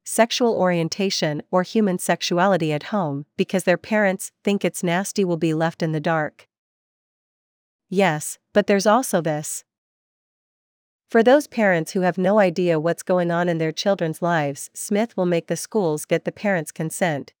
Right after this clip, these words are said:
if the kid is fifteen or under, or notify the parents, if the kid is sixteen or seventeen, if their kid wants to change their name or their pronouns. What if that blows up in the kid's face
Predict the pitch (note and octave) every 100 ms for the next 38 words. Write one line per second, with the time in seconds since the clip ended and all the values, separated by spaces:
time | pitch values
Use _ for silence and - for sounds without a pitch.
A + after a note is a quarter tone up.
0 | _ - G3+ G3+ - C4 A3+ - F#3+ F#3+
1 | - G3+ F#3 D#3+ F#3+ G3 D3+ C#3 - _
2 | - G3+ G3+ A3 A#3 - E3 D#3+ - G#3
3 | F3+ C#3 - - _ - G#3+ G#3 - C4
4 | B3 F#3+ A3 - - A3 F#3+ E3+ - F3+
5 | E3 D#3+ - F#3+ D3 D3 _ - G3+ G3+
6 | F#3+ - B3 G3+ F3+ - F#3 - G3+ F#3
7 | - E3 D#3+ E3+ D#3+ E3 E3+ D#3+ - F#3+
8 | E3+ D3 C#3 C#3 - _ _ _ _ _
9 | _ _ _ _ _ _ _ _ _ -
10 | B3+ D4+ C4+ A3 G3 F#3+ G3 F3+ F3 E3
11 | - G#3 G3 - D#3+ D3 -